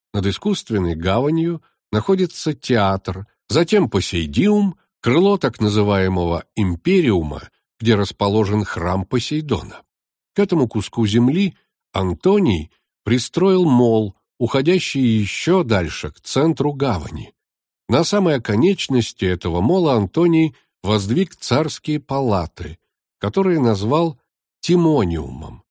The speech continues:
Это было его последним творением после того, как, покинутый друзьями, он уплыл в Александрию,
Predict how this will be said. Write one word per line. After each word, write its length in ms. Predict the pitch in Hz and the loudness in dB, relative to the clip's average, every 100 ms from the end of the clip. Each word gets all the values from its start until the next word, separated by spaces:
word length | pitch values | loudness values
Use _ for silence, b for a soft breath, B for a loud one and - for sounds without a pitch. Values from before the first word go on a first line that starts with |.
| _ _ _ - | _ _ _ -4
Это 300 | 180 - 160 | -2 0 -2
было 220 | 127 135 | 0 2
его 280 | 117 101 95 | 2 2 0
последним 680 | 95 - 127 196 160 110 82 | -4 -4 0 0 2 0 -2
творением 640 | 90 90 175 170 147 131 120 | -2 0 2 2 2 0 -2
после 400 | 175 185 120 98 | -4 -4 -4 -4
того, 360 | 104 175 175 _ _ _ _ - | -2 -2 -4 _ _ _ _ -6
как, 200 | 143 - | -4 -2
покинутый 580 | 135 208 208 156 123 | -4 0 2 2 0
друзьями, 800 | 95 90 87 78 101 190 180 151 | 0 -2 -2 -2 0 2 2 2
он 180 | 107 95 | 2 0
уплыл 500 | 85 110 156 180 170 | -2 -2 0 0 -2
в 80 | 113 | -2
Александрию, 920 | 143 160 - 147 107 92 87 82 82 | -2 -2 -6 -4 -2 -2 -2 -4 -8